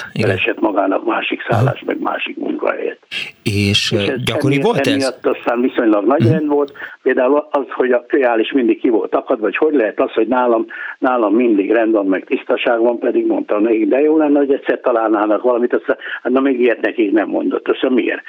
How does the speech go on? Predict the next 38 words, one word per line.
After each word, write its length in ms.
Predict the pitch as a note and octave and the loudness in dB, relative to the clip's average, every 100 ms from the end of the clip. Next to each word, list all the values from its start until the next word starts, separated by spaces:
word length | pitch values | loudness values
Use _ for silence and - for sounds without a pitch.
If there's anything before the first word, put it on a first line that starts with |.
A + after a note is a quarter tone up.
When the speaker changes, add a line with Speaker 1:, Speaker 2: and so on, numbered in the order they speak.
| - - | -16 -2
Speaker 2:
Hát 120 | D#3 | 2
mondom, 240 | F3+ F3+ E3 | 2 2 0
azért, 280 | D#3+ D3+ C3 | 0 2 2
mert 140 | A2+ | 2
ha 100 | F#2+ | 2
találnak, 440 | - D3 E3 E3 E3 | 0 0 2 2 2
nem 160 | F#3 | 2
azért 240 | A#2 G#2+ - | 2 2 2
találnak, 460 | G#2+ G2+ G2 G2 | 0 2 0 -2
mert 160 | G#2+ G2 | -2 -2
én 120 | F#2+ | -2
szép 200 | G#2+ G#2 | -2 -2
vagyok, 240 | A2 G#2 G2+ | 0 -2 -2
meg 140 | F#2+ | -2
okos, 300 | G2+ - A2+ | -2 -2 -2
meg 180 | G#2+ G2+ | 0 0
akármi, 520 | G2+ - A#2 A2+ C#3+ - - - - - _ | 0 0 0 2 0 -4 -20 -20 -20 -20 _
hanem 220 | A#2 A2 | -2 2
azért, 320 | C3 C#3 D3 | 2 2 2
mert 220 | C3+ C3+ - - | 2 0 -2 0
nincs 340 | D3+ C#3+ C3+ | 2 2 0
valami, 340 | C3+ C#3 B2+ B2 | 0 2 2 2
nem 180 | C3 | 2
előírás 520 | B2+ G#2+ G2+ G2 F#2 - | 2 2 2 2 0 0
szerint 300 | - F#2+ F#2 | -2 0 0
van, 180 | D3 E3+ - - - | -2 -2 -6 -16 -4
és 160 | A2+ | 0
én 160 | C3 A#2 | 0 0
pedig 220 | - A#2+ | 0 2
a 60 | B2+ | 2
legjobb 360 | C3 A2 F#2 | 2 0 0
akarok 420 | G2+ G2 F#2+ F#2 | -2 0 0 0
lenni, 300 | B2+ B2+ C3 | 0 2 2
és 120 | C3 - | 2 2
ez 100 | A2+ | 2
mindig 360 | C#3 C3+ B2+ A2+ | 2 2 2 0
így 160 | A2 | 0
volt, 300 | G2+ A#2 - | 2 0 -2